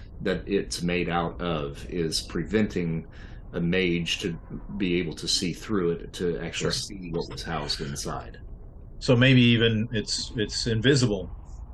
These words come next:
Speaker 2: I mean, more or less is what you're saying.
Speaker 1: Mm-hmm.
Speaker 2: To magic, anyway. <clears throat>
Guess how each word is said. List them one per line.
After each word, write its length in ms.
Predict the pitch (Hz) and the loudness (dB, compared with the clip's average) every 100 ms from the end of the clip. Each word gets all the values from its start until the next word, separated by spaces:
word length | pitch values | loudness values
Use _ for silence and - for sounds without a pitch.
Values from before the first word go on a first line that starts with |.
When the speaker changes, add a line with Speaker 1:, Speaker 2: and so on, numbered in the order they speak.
| - 101 | -12 -4
Speaker 2:
I 60 | |
mean, 180 | 104 98 | -2 0
more 160 | 107 101 | 0 2
or 60 | |
less 320 | 98 101 95 - | 0 -2 -2 -8
is 120 | - | -6
what 180 | 98 - | -6 -6
you're 80 | - | -4
saying. 380 | 104 92 87 - - | -4 -4 -6 -12 -6
Speaker 1:
Mm-hmm. 260 | 95 82 82 - - - - - - - - | -4 -4 -6 -8 -14 -14 -14 -14 -14 -14 2
Speaker 2:
To 140 | 143 | 6
magic, 400 | 127 117 110 95 - - - | 8 6 4 -2 -10 -8 -4
anyway. 380 | 101 92 90 - | -2 -2 -6 0
<clears throat> 840 | 143 151 - 170 170 160 131 131 | 2 2 4 4 4 6 8 8